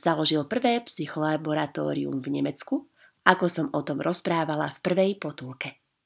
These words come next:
V ostatných potulkách som spomenula Hurlokovej experiment odmien a trestov v tretej potulke, Marshmallow test sebaovládania v šiestej potulke, Bandurov a Zimbardov experiment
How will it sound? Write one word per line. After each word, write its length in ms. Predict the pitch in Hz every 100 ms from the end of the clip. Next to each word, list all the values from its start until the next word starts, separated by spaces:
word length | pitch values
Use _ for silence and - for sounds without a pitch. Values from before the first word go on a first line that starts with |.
| _ _
V 160 | - 180
ostatných 480 | - 277 277 277 277
potulkách 560 | 220 202 185 185 175
som 240 | - 156 151
spomenula 640 | - 160 151 151 147 143
Hurlokovej 640 | 214 240 233 208 165 156
experiment 800 | - 156 - 165 151 151 147 147
odmien 480 | - 156 139 143 147
a 80 | 143
trestov 640 | - 156 - - 226 320
v 80 | - -
tretej 360 | 147 143 139
potulke, 640 | 139 156 190 202 277 285 _ _ - _ 247
Marshmallow 720 | 285 285 - 262 220 214 202
test 240 | 160 -
sebaovládania 1040 | - 160 151 151 156 160 156 151 147 143 135
v 120 | -
šiestej 520 | - 139 - 156 151
potulke, 560 | 180 208 226 240 285 - _ _ _ _
Bandurov 720 | 151 185 220 269 233 226 -
a 160 | 147
Zimbardov 720 | 147 175 190 233 170 160 156 160
experiment 640 | - - 160 143 143